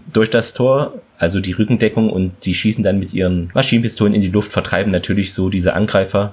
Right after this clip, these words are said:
Der Makepeace sagt auch, „Ja, Feuer“, und die Angreifer sind dann verschwunden und der Makepeace, äh,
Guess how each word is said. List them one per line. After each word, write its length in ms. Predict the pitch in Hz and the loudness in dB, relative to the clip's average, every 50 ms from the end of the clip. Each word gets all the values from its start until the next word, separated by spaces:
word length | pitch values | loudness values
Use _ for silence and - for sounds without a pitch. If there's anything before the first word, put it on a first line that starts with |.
| - | -4
Der 100 | - 82 | -2 0
Makepeace 380 | 80 87 92 95 - - 98 87 | 0 0 0 -2 -2 -6 -4 -2
sagt 200 | - 90 87 - | 0 -2 -2 -2
auch, 120 | 90 - - | -6 -4 0
„Ja, 220 | 85 85 92 95 | 0 2 2 0
Feuer“, 560 | - - - 117 135 143 143 135 131 131 131 - | -2 0 0 2 2 4 2 2 2 -2 -4 -4
und 340 | - 92 92 90 87 90 - - | -2 0 0 0 0 -4 -6 -6
die 360 | 87 87 87 90 87 85 85 - - | -4 -2 0 0 0 -2 -4 -2 0
Angreifer 420 | 92 104 - 120 104 - 98 92 | 0 2 2 2 2 2 2 2
sind 180 | 85 - 90 85 | 2 0 2 2
dann 140 | 87 85 80 | 2 2 2
verschwunden 680 | - - 85 - - - 123 143 147 135 135 135 135 127 - | 0 -2 -2 -2 0 2 2 2 2 0 0 0 0 0 2
und 400 | - 87 92 92 90 87 90 - - - _ _ - - | 2 2 2 2 2 2 -2 -6 -16 -18 _ _ -6 -2
der 100 | 87 80 | 0 2
Makepeace, 600 | 80 85 87 87 - - 95 92 90 90 - - | 4 2 2 0 0 -2 0 0 0 0 -2 -6
äh, 120 | - - | -6 -8